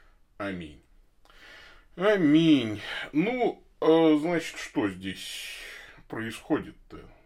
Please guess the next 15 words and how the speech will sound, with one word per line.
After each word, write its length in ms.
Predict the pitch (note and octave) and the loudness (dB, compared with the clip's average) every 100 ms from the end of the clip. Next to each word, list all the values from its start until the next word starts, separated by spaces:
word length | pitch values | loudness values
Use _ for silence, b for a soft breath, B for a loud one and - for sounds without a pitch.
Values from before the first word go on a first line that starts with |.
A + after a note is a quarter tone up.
| b _ _ _ _ - | b _ _ _ _ -20
Во-первых, 580 | F2+ F#3+ G3+ E3 G#2+ | -8 -2 0 0 -4
здравствуйте. 840 | F2+ E2 C3 E3 - - - - - _ B B B B B | -12 -4 0 0 -4 -18 -20 -20 -20 _ B B B B B
Здравствуйте, 840 | G2 F#2+ G2 D3+ D3 - F#2+ F#2 F#2+ | -14 -10 2 2 2 -6 -12 -12 -8
мои 220 | G#2+ G2 | -6 -6
дорогие 580 | G2+ A2+ A#2 A2+ F#2 G2 | -6 -8 -8 -12 -12 -12
ютубо-зрители. 1200 | B2 B2+ G2 G2 F#2+ G#2 F3+ G#3 F#3+ C#3+ G#2 F#2 | -14 -12 -12 -10 -10 -8 -8 -10 -12 -10 -8 -8
Здравствуйте, 720 | F2+ A2 D3 - C3 B2 G2+ | -8 -4 -4 -4 -14 -14 -14
мои 300 | F2+ F#2+ A2 | -8 -8 -6
дорогие 500 | F#2+ F#2 F#2+ B2+ C#3+ | -6 -6 -6 -8 -8
подкастослушатели. 1500 | - F#2+ - C3 B2 - G2 - G#2 G2+ - - - - - _ _ b b b b b | -6 -8 -4 -4 -4 -6 -16 -14 -10 -10 -12 -16 -18 -20 -20 _ _ b b b b b
С 120 | - | -4
вами 320 | B2+ A#2+ G2+ | 0 0 0
я, 400 | F#2+ G#2+ F3 F#3 | -6 -2 0 0
Павел 400 | F3+ G#2+ G2 F2+ | 0 0 0 -6
Бегичев, 960 | F2+ C3+ E3 D3 - B2+ G#2+ - - | -2 -2 -2 -4 -10 -8 -8 -10 -16